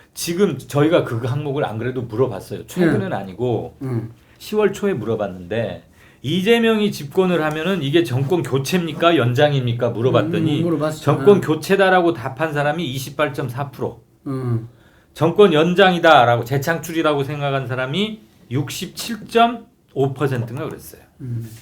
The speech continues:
Speaker 2: 이거 좀 삼십 프로 가까이나 있는 거죠.
Speaker 1: 그렇죠. 이십팔 퍼센트,
Speaker 2: 음.
Speaker 1: 적어도 이십팔 퍼센트의
Speaker 2: 음.
Speaker 1: 사람은 이재명의 집권을 문재인 정권의 계승이거나 민주당의 재집권이라기보다는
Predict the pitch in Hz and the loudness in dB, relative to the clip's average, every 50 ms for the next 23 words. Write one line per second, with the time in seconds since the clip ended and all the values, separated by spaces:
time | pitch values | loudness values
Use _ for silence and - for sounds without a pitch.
0 | - - _ _ _ - 170 175 160 147 - 185 156 - - 254 247 - - - | -20 -20 _ _ _ -10 -6 -4 -4 -4 -2 -4 -6 -2 -2 -4 -4 -4 -8 -8
1 | - 143 - - 127 120 - 165 143 131 120 120 120 - 190 175 185 196 190 170 | -8 -8 -6 -6 -8 -6 -4 -4 -4 -4 -6 -8 -6 -4 -2 -2 0 0 -2 -2
2 | 143 120 120 117 - 165 175 202 220 208 214 - 196 165 117 127 180 180 - 240 | -4 -4 -4 -2 4 10 10 10 10 10 8 4 2 4 4 2 0 0 0 -2
3 | 151 143 135 214 226 - - - - - - 135 143 196 208 202 208 165 151 - | -2 0 2 2 2 2 2 -2 -4 0 2 2 4 4 4 4 4 0 0 -2
4 | - - - 180 185 180 - 170 170 165 175 170 165 156 143 143 165 160 156 139 | -8 -6 -2 -2 -2 -2 -4 -8 -4 -4 -4 -4 -2 -2 0 0 2 2 0 0
5 | 139 165 180 160 127 104 - - - - - - - 127 139 143 185 196 190 185 | 0 0 -2 -2 -2 -4 -8 -10 -18 -20 -20 -18 -10 -6 -4 0 0 2 2 0
6 | 190 180 170 143 117 - - - - - 143 127 139 170 175 147 104 - - - | -2 -2 -2 -4 -6 -8 -12 -14 -6 -4 -2 -2 0 0 0 0 -2 -4 -6 -16
7 | _ _ - _ _ - 127 143 151 165 202 208 208 196 175 170 151 139 160 160 | _ _ -20 _ _ -4 -4 -2 6 8 8 8 8 4 0 0 -2 0 -2 -2
8 | 156 139 123 117 123 123 123 - 160 151 147 123 123 104 101 101 107 120 127 120 | -2 -2 -4 -2 -4 -4 -4 -6 -8 -6 -4 -4 -4 -2 -2 -2 -2 -2 -2 -2
9 | 107 101 90 87 - 107 117 135 127 147 147 151 147 139 123 117 - 110 113 117 | -2 -4 -6 -8 -10 -10 -8 -8 -8 -4 -2 -2 -2 -2 -2 -6 -4 -4 -4 -4
10 | 123 123 - 143 127 123 117 117 117 117 117 - 98 87 98 98 101 135 147 123 | -6 -8 -8 -6 -6 -4 -4 -4 -4 -6 -8 -10 -10 -8 -8 -6 -6 -6 -6 -6
11 | 95 82 | -8 -10